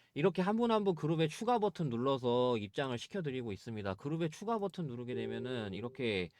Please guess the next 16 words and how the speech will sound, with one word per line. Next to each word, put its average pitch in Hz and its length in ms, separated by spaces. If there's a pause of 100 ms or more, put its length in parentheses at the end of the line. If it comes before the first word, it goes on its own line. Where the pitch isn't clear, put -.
(260)
그룹에 160 680
추가되었다는 127 1300
메시지 120 400
보이시죠? 110 800 (360)
이런 208 300
식으로 202 280
저는 147 760 (400)
우리 147 220
실제 156 880
구독자분들, 131 840
시청자분들 156 720
한 175 140
분 214 140
한 156 160
분 123 100
텔레그램 139 880